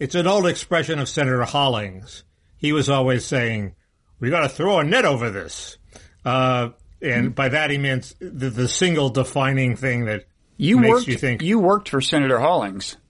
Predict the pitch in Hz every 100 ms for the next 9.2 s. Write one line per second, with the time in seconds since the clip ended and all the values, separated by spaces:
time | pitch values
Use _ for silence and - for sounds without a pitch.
0 | _ - 123 107 - 135 123 151 139 135
1 | - 123 - 131 117 104 - _ _ _
2 | _ _ _ _ - 117 120 135 143 -
3 | 147 175 165 160 147 135 123 - - 123
4 | 135 127 120 131 - - 147 156 147 131
5 | 123 143 143 127 120 104 120 117 120 107
6 | 98 110 104 110 104 110 110 117 98 98
7 | _ _ _ _ _ _ - 117 113 107
8 | - - - 135 151 180 - 143 - 214
9 | 185